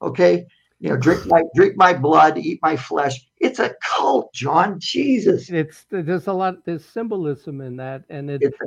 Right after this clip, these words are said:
Speaker 2: the
Speaker 1: cult,
Speaker 2: occult,
Speaker 1: John.
Speaker 2: the occult takes the opposite of the religious side and turns it into something else. And it's always the opposite. You
Speaker 1: Well,
Speaker 2: know,
Speaker 1: well,
Speaker 2: they
Speaker 1: you always
Speaker 2: take
Speaker 1: have to have a, John, you always have to have a bad guy in the story.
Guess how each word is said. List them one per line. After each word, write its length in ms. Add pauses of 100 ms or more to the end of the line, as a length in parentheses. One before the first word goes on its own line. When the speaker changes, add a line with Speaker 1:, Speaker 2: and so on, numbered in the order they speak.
(100)
Speaker 2:
the 140
Speaker 1:
cult, 80
Speaker 2:
occult, 420
Speaker 1:
John. 80 (120)
Speaker 2:
the 100
occult 520
takes 340
the 180
opposite 680
of 280 (560)
the 80
religious 580
side 400
and 200
turns 380
it 100
into 460
something 540
else. 440 (320)
And 120
it's 140
always 300
the 140
opposite. 600
You 100
Speaker 1:
Well, 20
Speaker 2:
know, 140
Speaker 1:
well, 100
Speaker 2:
they 40
Speaker 1:
you 80
always 200
Speaker 2:
take 100
Speaker 1:
have 260
to 60
have 80
a, 20
John, 300
you 60
always 160
have 180
to 100
have 120
a 60
bad 360
guy 220
in 80
the 60
story. 440